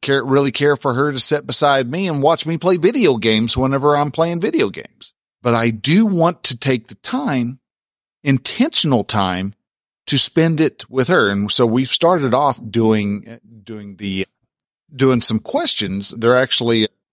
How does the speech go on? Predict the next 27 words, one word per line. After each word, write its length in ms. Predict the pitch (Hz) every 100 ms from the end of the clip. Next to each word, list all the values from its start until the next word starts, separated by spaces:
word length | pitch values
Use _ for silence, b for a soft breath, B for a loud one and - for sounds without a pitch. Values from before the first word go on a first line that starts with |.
| _
thirty-six 520 | 151 226 240 180 -
questions 720 | - 131 107 - 90 117 - - _ _ _ _ _ 113 -
that, 560 | 117 117 117 - - -
that 220 | 131 - _ _ _ _
are 640 | 117 113 110 110 107 101 - _ _ -
Arthur 340 | 139 147 127
Aaron's 560 | 110 117 95 78 - - - _ _ _ _ _ -
thirty-six 460 | 120 92 110 107
questions. 540 | - 113 - 87 87 -
And 140 | 180
honestly, 500 | 156 262 349 254 120
what 220 | 101 92 247
it's 140 | 220
supposed 400 | - 123 139 120
to 80 | 113
do 340 | 165 233 180 _
is 440 | 143 127 120 110 - _ _ _ _ _
when 220 | - 139 165
you 120 | 254
get 220 | - 220
finished 540 | - 165 156 123 -
going 320 | 113 131 156 135
through 240 | 135 135
all 240 | 123 139
these 260 | 131 131 120
thirty-six 580 | - 120 113 - 110 -
questions, 840 | - 226 226 - 104 98 - -